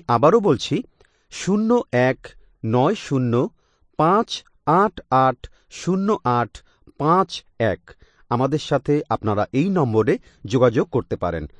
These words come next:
আমাদের পরবর্তী পাঠে আল্লাহ চাইলে তুর পাহাড়ের উপর যে দশটি বিশেষ হুকুম আল্লাহ বনি ইসরায়েলদের দিয়েছেন, সেগুলো ব্যাখ্যা করব।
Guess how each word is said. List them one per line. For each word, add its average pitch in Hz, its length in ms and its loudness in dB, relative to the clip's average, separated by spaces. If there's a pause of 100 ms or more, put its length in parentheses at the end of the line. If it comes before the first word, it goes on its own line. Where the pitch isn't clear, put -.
(240)
আমাদের 170 400 2
পরবর্তী 127 520 0
পাঠে 131 440 -2 (440)
আল্লাহ 170 300 2
চাইলে 139 440 2 (420)
তুর 190 240 0
পাহাড়ের 139 420 4
উপর 151 300 0
যে 110 220 -4
দশটি 110 460 -2
বিশেষ 117 540 -4 (320)
হুকুম 185 440 0
আল্লাহ 131 360 0 (400)
বনি 151 360 2
ইসরায়েলদের 147 540 0
দিয়েছেন, 131 460 0 (340)
সেগুলো 180 420 2
ব্যাখ্যা 113 340 0
করব। 80 340 -8